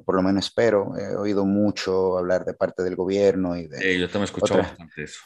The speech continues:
Speaker 1: otras instituciones financieras, eh, que desean mucho apoyar eso. Yo personalmente creo que eso va s-, va a llevar a cabo el desarrollo económico del país a o-,
Speaker 2: Sí.
Speaker 1: a otro nivel,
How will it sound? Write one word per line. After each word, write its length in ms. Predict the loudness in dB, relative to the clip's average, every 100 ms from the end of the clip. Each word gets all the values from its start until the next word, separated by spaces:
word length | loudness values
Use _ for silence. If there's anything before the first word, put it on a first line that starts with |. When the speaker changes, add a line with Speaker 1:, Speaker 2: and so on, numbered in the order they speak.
| _
Speaker 1:
otras 300 | -2 0 2
instituciones 560 | 2 0 -2 0 -2 0
financieras, 760 | -2 0 2 4 4 2 -2 -8
eh, 300 | -6 -6 -8
que 280 | -8 -4 -4
desean 340 | -4 -2 0
mucho 260 | 0 0 -2
apoyar 360 | -2 -4 -2
eso. 240 | -4 -4 -6
Yo 320 | -2 -2 -2 _ _ _ -18 _
personalmente 580 | -8 -2 0 0 -2 -2
creo 280 | 0 0 -2
que 80 |
eso 240 | -4 -2 -2
va 80 | -2
s-, 340 | -2 -6 -14 -18 -20 -4 0
va 60 |
a 20 |
llevar 240 | 4 4 4
a 80 | 0
cabo 240 | 0 0
el 80 | -2
desarrollo 460 | -6 -2 -2 0
económico 480 | 0 0 0 0 -2
del 120 | -4
país 360 | -6 -8 -6 -6
a 100 | -8
o-, 100 | -6
Speaker 2:
Sí. 60 | 0
Speaker 1:
a 100 | 2
otro 340 | 2 2 -2
nivel, 400 | 0 0 -2 -6